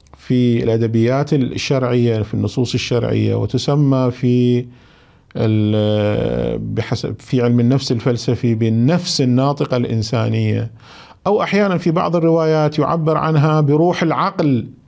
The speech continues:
روح العقل في قبال روح الحياة. على أي حال هذا بحث مفصل، أنا فقط أريد أن أشير هنا إلى هذه ال-، الق-، النقطة، وهي أنه الإنسان لما كان كذلك الله تعالى جعل فطرته وطبيعة خلقه أنه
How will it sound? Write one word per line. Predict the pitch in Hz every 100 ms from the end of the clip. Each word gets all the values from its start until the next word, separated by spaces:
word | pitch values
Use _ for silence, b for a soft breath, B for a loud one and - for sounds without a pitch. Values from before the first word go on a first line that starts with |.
| _ -
روح | 131 -
العقل | 120 117 131 120 117 120 _ _ _ _ _ _ _ _ _ -
في | 151
قبال | 151 156 170 160
روح | 151 151
الحياة. | 123 127 123 117 117 135
على |
أي | 135
حال | 165 170
هذا | 170
بحث | 170 180 160
مفصل، | 147 196 185 156 143
أنا | 123 123 127 B B B
فقط | 120 131 131
أريد | 120 131 127
أن | 120
أشير | 117 143 135
هنا | 135 135 135
إلى | 117
هذه | 120 123 120
ال-، | 117 117 B B B
الق-، | 131 117 -
النقطة، | 131 151 175 - 208 220 B B B B B
وهي | 139 143 -
أنه | 202 175
الإنسان | 156 135 135 123 147 131 120
لما | 127 131 131
كان | 127 185 202
كذلك | 185 160 135 131 120 117 110
الله | 147 196
تعالى | 214 180 165 156 147
جعل | 139 196 160 135 113 110 - b b b b b
فطرته | - 131 131 135 127 127 120
وطبيعة | 120 123 120 120 120 117 -
خلقه | 117 120 120 165
أنه | 170 143 143 135 143 135 135